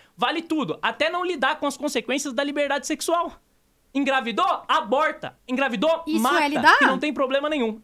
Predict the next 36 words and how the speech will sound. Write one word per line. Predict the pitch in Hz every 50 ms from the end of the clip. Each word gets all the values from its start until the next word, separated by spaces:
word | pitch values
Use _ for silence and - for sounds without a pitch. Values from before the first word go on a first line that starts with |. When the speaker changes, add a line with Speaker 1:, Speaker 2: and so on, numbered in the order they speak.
| _ _ -
Speaker 1:
É | 262 269
isso | 285 339 370 370 - 302
que | -
vocês | 330 311 302 - 311 302
defendem. | 330 - - 247 254 320 302
Speaker 2:
Isso | -
é | 311
lidar? | 294 311 240 - 453 494 440 220 160 160 - _ _ _ _ _ _ _ _ _ _ _ _ _ -
Speaker 1:
É | 269
Speaker 2:
Eu | 294
Speaker 1:
esse | 320 370 403 320
Speaker 2:
não | 311 294
quero | 311 381 359 415
ter | - 466
Speaker 1:
nível. | 359 359
Speaker 2:
filhos. | - 392 370 370 381 330 254 185 165 160 - - - _ _ _ _
E | - 277
eu | 285 285 294
gostaria | 240 226 196 196 214 226 254 294 294 - 339 285 247 285 302
de | 381
ter | 392 - 311 277 240 220 214 226 233 - _ -
a | 240 240 240
op-, | 226 220 220 247
o, | 240 - 233 226 - - _
o | - 262
direito | 214 185 226 226 202 196 233 339 392 403 - 262 226
de, | 208 247
se | - 320
eu | 277
engravidar | 269 254 233 240 240 226 240 196 185 208 196 202 240 294 330 - - _ _ _ _ _
por | - 285 262
acidente, | 240 233 233 - 220 175 202 202 247 320 392 - - -
porque | - 233 - - 220
nenhum | 214 214 214 208 233 294 330
metro | 359 285 247 240 - 226
con-, | - 254 226 -